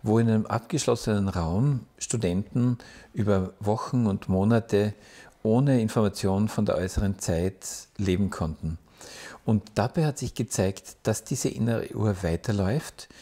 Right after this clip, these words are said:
auch wenn wir uns in so ein abgeschlossenes Zeitsystem begeben und dass diese innere Uhr aber nicht ganz genau läuft. Die ist etwas langsamer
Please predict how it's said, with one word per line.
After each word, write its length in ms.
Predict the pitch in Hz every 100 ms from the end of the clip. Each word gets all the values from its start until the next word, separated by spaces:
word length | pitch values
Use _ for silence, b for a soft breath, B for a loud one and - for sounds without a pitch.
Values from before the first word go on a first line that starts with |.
| B B -
auch 260 | 98 113 -
wenn 280 | 117 113 113
wir 160 | 117 107
uns 280 | 101 104
in 60 | 104
so 160 | - 98
ein 180 | 98 -
abgeschlossenes 720 | 95 - - - - 104 98 -
Zeitsystem 680 | 87 92 - - 92 90
begeben 540 | - 101 - 82 160 156 B B B B - - -
und 320 | 143 170 - -
dass 240 | 120 -
diese 240 | 123 113
innere 480 | 104 104 127 123 110
Uhr 360 | - 98 131 113
aber 180 | 104 107
nicht 260 | 120 -
ganz 380 | - 98 135 -
genau 340 | 113 107 107
läuft. 400 | 123 80 62 -
Die 80 | -
ist 160 | 92 -
etwas 380 | 110 - 123 92
langsamer 640 | 92 107 - 85 85 85